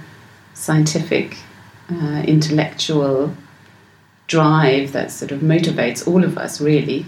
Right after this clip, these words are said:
to find sustainable solutions to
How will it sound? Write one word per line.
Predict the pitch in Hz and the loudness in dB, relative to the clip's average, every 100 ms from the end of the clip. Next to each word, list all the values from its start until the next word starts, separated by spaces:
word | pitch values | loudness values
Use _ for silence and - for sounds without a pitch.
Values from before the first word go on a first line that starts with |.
| - | -10
to | - 156 | -8 -6
find | 156 151 151 | 0 2 2
sustainable | 151 147 147 147 143 135 | 0 -2 -2 0 -2 -4
solutions | 143 - 151 147 - 151 156 - - - - - - | -6 -6 -6 -6 -4 -2 -2 -4 -14 -20 -20 -20 -12
to | - 147 143 143 | -8 -6 -4 -6